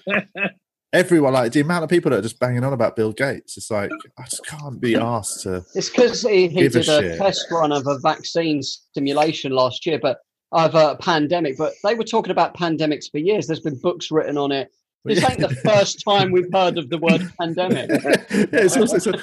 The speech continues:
Speaker 2: quite a common word. I think it's probably got made the dictionary
Speaker 1: Yeah.
Speaker 2: about a hundred and thirty years ago.
Speaker 3: <laughs> Exactly.
Speaker 1: Yeah, yeah. I did an online gig. It was, um, I did it, it was a,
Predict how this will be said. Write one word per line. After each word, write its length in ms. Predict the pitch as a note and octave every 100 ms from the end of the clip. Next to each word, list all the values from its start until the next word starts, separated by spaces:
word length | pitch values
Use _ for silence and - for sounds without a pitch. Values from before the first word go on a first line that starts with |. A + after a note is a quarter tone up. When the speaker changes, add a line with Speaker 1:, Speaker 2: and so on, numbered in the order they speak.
| G3+
Speaker 2:
quite 160 | - F#3
a 40 |
common 400 | F#3 G3 D3+ D3
word. 120 | D#3+
I 100 | E3
think 60 | C#3+
it's 100 | E3
probably 220 | D#3+ C#3
got 180 | A#2+ -
made 220 | C#3+ C3+
the 60 | B2
dictionary 440 | E3+ - B2+ A#2
Speaker 1:
Yeah. 40 | A2
Speaker 2:
about 180 | A#2
a 20 | G#2
hundred 280 | B2 A#2
and 100 | A#2
thirty 360 | - A#2 - A3+
years 220 | B2+ C#3+
ago. 320 | B2+ G#2+ F#2+ A#2+
Speaker 3:
<laughs> 40 |
Exactly. 720 | - - - E3+ G#3 D#3+ D3 D3+
Speaker 1:
Yeah, 60 | C#3+
yeah. 40 | - _ _ _ _ _ _ _
I 140 | F#3 A#3+
did 180 | A#3+
an 120 | G3+ G3
online 400 | F#3+ F3+ E3 C#3
gig. 300 | E3 C#3+ -
It 80 | D3+
was, 160 | D3+ C3+
um, 200 | F3 D#3 -
I 60 | D#3+
did 180 | D3 G#3
it, 100 | D#3
it 20 |
was 120 | C#3+
a, 80 | D#3+